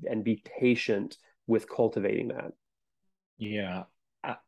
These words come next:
Speaker 2: I got a follow-up question, Robert, 'cause you're
Speaker 1: Please.
Speaker 2: really triggering something in my mind.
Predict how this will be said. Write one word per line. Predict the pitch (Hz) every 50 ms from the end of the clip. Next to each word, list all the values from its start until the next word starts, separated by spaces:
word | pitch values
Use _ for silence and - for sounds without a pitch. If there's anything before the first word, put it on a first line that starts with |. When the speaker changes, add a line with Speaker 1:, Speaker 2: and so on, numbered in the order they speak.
| - - 120
Speaker 2:
I | 117
got | - 170 196 220
a | -
follow-up | - - 135 131 120 107 98 87 - - -
question, | 110 101 87 - - - 92
Robert, | 92 92 95 90 87 95 95 - -
'cause | - 123 120
you're | 131 113 117
Speaker 1:
Please. | 131
Speaker 2:
really | 160 156 143
triggering | - - - 131 127 123 113 117 107 92 90
something | - - 113 104 92 101 104
in | 98
my | 95 92 92
mind. | 85 87 87 85 78 78 78 82